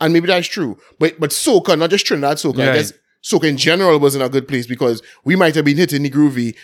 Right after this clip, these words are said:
Speaker 1: and the foreigners was hitting the,
Speaker 2: The, the power.
Speaker 1: the, the power. Um,
Speaker 2: And
Speaker 1: but
Speaker 2: you El Rock, and you El Rocco tunes too.
Speaker 1: Right, right. But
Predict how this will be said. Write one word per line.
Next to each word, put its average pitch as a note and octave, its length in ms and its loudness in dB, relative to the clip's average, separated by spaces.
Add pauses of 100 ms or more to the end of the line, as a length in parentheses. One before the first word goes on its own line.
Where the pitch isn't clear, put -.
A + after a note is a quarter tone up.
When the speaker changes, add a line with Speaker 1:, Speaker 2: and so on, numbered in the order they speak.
(100)
Speaker 1:
and A#2 140 -4
the A#2+ 40 -4
foreigners B2 460 -2
was C#3 120 -4
hitting B2 280 -4
the, A#2+ 180 -2
Speaker 2:
The, C3 140 -2
the B2+ 120 -4
power. A#2 320 0
Speaker 1:
the, A2 60 -2
the - 60 -10
power. A#2 360 0 (520)
Um, A2+ 580 -4
Speaker 2:
And A#2+ 80 -4
Speaker 1:
but B2+ 100 0
Speaker 2:
you B2+ 120 0
El C3 100 2
Rock, C3+ 260 -6
and B2 120 -2
you B2 140 0
El C3+ 60 -2
Rocco B2+ 320 -2
tunes B2 320 -6
too. A#2 100 -10
Speaker 1:
Right, C3+ 400 0 (160)
right. A2+ 320 -4 (400)
But B2+ 420 -4